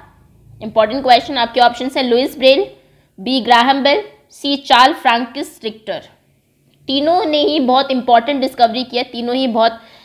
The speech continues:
अच्छे साइंटिस्ट थे। तो आपको बताना है कि, और तीनों की डिस्कवरीज आपको पता होनी भी चाहिए क्योंकि ये मेंशन है एनसीईआरटी में, इसलिए नाम यहाँ पर दिया हुआ है। तो आपको बताना है रिक्टर स्केल किन्होंने बनाया,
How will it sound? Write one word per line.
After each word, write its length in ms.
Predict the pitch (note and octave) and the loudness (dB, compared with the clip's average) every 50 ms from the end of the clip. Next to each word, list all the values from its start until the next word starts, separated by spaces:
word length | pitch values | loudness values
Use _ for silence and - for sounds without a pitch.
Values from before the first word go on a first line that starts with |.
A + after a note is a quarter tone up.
| _ _ - | _ _ -6
अच्छे 240 | - A3 - C4+ | -6 -2 -2 -2
साइंटिस्ट 580 | C#4 C#4+ B3 A#3 A#3 A3+ B3 C#4 D#4+ - - - | 0 2 0 0 0 0 -2 -4 -6 -6 -6 -4
थे। 100 | D4 C#4 G4 - - - _ _ _ _ _ _ _ _ | -4 -4 -4 -6 -10 -18 _ _ _ _ _ _ _ _
तो 200 | A3 A3 A3 A3 | -2 0 2 2
आपको 340 | A3 - A3 - - - D4 | 4 4 2 2 2 2 4
बताना 360 | C#4 C4 B3+ B3 A#3+ A#3+ A#3+ | 4 4 4 4 2 2 2
है 80 | B3 D#4+ | 0 0
कि, 120 | - - | -2 -2
और 140 | - B3 B3 | -2 -2 -2
तीनों 300 | B3 - C#4 C#4 D4 D4+ | 0 -2 -2 0 0 0
की 100 | D#4 D4+ | 0 -2
डिस्कवरीज 460 | B3+ C4+ C4+ - C#4 B3+ C#4+ D4+ C#4 | -4 -4 -2 -2 -2 0 0 2 4
आपको 220 | C#4 C4 - F#4 | 2 2 2 0
पता 240 | - C#4 C4+ - C4+ | 0 0 2 4 4
होनी 260 | C#4 C#4 B3+ B3 B3+ | 2 2 2 -2 -2
भी 120 | B3+ C#4 C4+ | -4 -4 -4
चाहिए 260 | C4+ C4 A3 A3 G#3+ | -4 -4 -2 -2 -2
क्योंकि 220 | G#3 A#3+ A3+ B3+ | -4 -6 -8 -6
ये 300 | C4 C4 B3+ B3+ B3 - - | -4 2 4 4 4 2 0
मेंशन 440 | G#3+ G#3+ A3 G#3+ A3+ A#3+ A#3 C#4+ C4+ | -4 -4 -2 -2 -2 -4 -4 -4 -4
है 220 | C4+ D4 B3+ B3+ A#3+ | -2 -2 -2 -2 -4
एनसीईआरटी 480 | A#3 A#3 A#3+ A#3+ A3+ A3 G#3+ G#3+ A#3 | -4 -6 -2 0 0 0 0 -2 -4
में, 120 | A#3 C#4+ C#4 | -6 -6 -6
इसलिए 200 | C#4+ B3 A#3 A3+ | -6 -4 -6 -4
नाम 220 | G#3+ G3+ G#3 G#3+ | -2 -2 -4 -2
यहाँ 200 | G#3+ G#3 G3+ G3 - | -2 -4 -4 -2 -2
पर 100 | G#3+ G#3+ | -4 -4
दिया 200 | G3+ G#3 G3+ G3+ | -2 0 0 0
हुआ 200 | G3 G3+ G3+ G#3+ | 2 2 0 0
है। 100 | E4+ - - - _ _ _ _ _ _ _ _ _ _ | 0 -4 -10 -20 _ _ _ _ _ _ _ _ _ _
तो 220 | A3 G#3+ - - - - | -8 -8 -8 -8 -10 -2
आपको 240 | - G#3+ - - D#4+ | -2 -2 0 0 0
बताना 300 | C4 A#3+ - D4+ D#4 D#4+ | 0 2 2 2 0 0
है 80 | F#4 D4 | 0 0
रिक्टर 300 | C4+ C4+ C4+ - E4 F#4 | 0 -4 -2 -4 -4 -4
स्केल 320 | F#4 - - D4 C#4+ C4+ | -4 -2 0 0 0 2
किन्होंने 340 | C#4 C4 B3+ B3 A3+ A3+ A3 | 0 -2 -2 -2 -2 -2 -2
बनाया, 420 | G#3+ G3+ G3 F#3 F#3 F3+ F3 F3+ | -2 -2 0 0 -2 -2 -2 -4